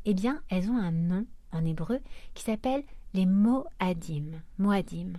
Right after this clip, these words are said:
Alors, qu'est-ce que c'est que un Moed ? Eh ben, c'est un rendez-vous. Ces fêtes, c'est quoi ? C'est des rendez-vous fixés à un temps déterminé pour s'assurer que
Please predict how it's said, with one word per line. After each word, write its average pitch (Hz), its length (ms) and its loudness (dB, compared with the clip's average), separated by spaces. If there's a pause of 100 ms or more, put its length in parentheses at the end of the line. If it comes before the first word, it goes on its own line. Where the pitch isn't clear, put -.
(880)
Alors, 277 120 2
qu'est-ce 370 180 0
que 330 80 -6
c'est 349 160 -2
que - 300 2
un 202 220 2 (220)
Moed ? 175 560 2 (520)
Eh 285 100 0
ben, 302 140 0
c'est 330 180 2
un 269 100 4
rendez-vous. 294 640 2 (1040)
Ces 285 200 -2
fêtes, 320 300 -2
c'est 226 160 0
quoi ? 170 340 -4
C'est - 180 0
des 202 160 6
rendez-vous 190 640 2 (460)
fixés - 640 -6 (240)
à 226 80 4
un 247 160 4
temps 302 280 0 (240)
déterminé 233 760 2 (560)
pour 247 140 0
s'assurer 302 520 0
que - 220 -2